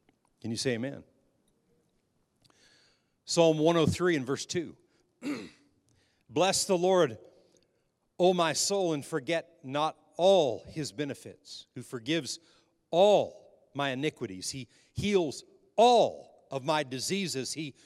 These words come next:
redeems my life from destruction. He crowns me with loving kindness and tender mercies." Notice,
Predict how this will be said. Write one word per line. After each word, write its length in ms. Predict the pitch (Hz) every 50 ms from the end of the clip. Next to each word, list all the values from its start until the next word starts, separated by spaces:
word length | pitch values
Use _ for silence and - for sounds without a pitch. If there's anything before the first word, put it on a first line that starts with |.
| _ _ _
redeems 640 | 131 151 147 117 104 180 214 240 233 202 170 131 -
my 220 | 139 156 156 156 151
life 340 | 147 165 180 196 196 175 -
from 200 | - 165 147 127
destruction. 680 | 135 127 - - 214 220 220 220 - - 147 139 127 - _ _ _ _ _
He 100 | 170 -
crowns 580 | - - - 196 208 220 226 233 220 180 117
me 140 | 156 160 156
with 160 | 143 147 127
loving 300 | 151 160 156 139 156 139
kindness 720 | - - - 202 202 208 214 202 175 151 135 - - - - _ _ _ _ _
and 200 | - 127 120 - -
tender 380 | - - 190 185 170 151 147
mercies." 800 | 147 151 170 180 170 - - 95 69 - _ - - - - - _ _ _ _ _ _ _ -
Notice, 400 | 160 180 196 185 143 - -